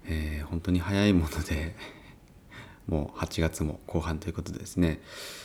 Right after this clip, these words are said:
なんだか、あの、最近涼しい日が続いたので、夏の終わりをやや感じておりますが、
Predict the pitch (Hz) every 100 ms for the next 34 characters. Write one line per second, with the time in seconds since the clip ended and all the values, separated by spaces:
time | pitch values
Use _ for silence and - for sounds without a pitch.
0 | - - - - 90 82 - - - 85
1 | - - 104 95 - 107 117 - 117 85
2 | 80 78 - 80 82 82 80 73 85 -
3 | - - - - - 87 87 - 101 90
4 | 87 87 85 85 80 - 87 85 85 82
5 | - - 85 80 80 80 76 - - -
6 | - 80 78 76 - 73